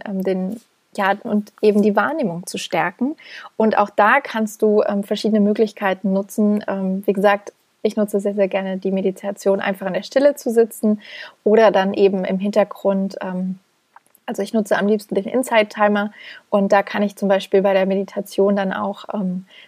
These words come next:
leichte Hintergrundgeräusche anlegen, also wie zum Beispiel so ein Wellenrauschen oder Rascheln der Blätter im Wind und das, ähm, gibt mir dann auch so eine Möglichkeit, mich zu zentrieren, zu zen-,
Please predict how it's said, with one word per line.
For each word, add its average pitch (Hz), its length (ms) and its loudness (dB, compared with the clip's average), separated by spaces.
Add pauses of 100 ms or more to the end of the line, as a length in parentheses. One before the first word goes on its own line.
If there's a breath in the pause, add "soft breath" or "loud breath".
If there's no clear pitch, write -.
leichte 202 300 0
Hintergrundgeräusche 202 1080 2 (120)
anlegen, 196 560 2
also 185 240 -4
wie 185 80 -2
zum 190 160 -6
Beispiel 190 320 -4
so 196 60 -2
ein 185 160 0
Wellenrauschen 185 960 0
oder - 380 -2 (420 loud breath)
Rascheln 202 340 0
der 196 80 2
Blätter 196 400 0
im 233 220 2
Wind 190 360 0
und 196 220 -6
das, 202 320 -2
ähm, 196 280 2
gibt 220 240 -2
mir 214 100 2
dann 208 160 0
auch 190 160 -2
so 196 100 -2
eine 190 100 0
Möglichkeit, 185 540 -4
mich 196 160 -6
zu 185 160 -4
zentrieren, 240 580 2
zu - 140 -14
zen-, 202 320 -6